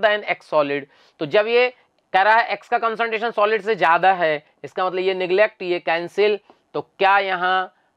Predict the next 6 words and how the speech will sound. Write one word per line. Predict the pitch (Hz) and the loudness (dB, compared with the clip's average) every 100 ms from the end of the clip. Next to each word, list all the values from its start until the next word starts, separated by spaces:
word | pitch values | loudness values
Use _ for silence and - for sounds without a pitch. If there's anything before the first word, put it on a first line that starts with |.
| _ | _
रेट | 127 123 156 180 196 208 220 | -12 -8 -2 2 2 0 -4
का | - 180 | 0 0
वैल्यू | 151 156 151 143 143 143 143 _ - _ _ | 0 -2 -2 -4 -6 -8 -10 _ -20 _ _
फिर | 202 220 - - | 0 0 -2 -6
K | 175 175 | -4 0
डैश | 160 156 - | 0 0 -4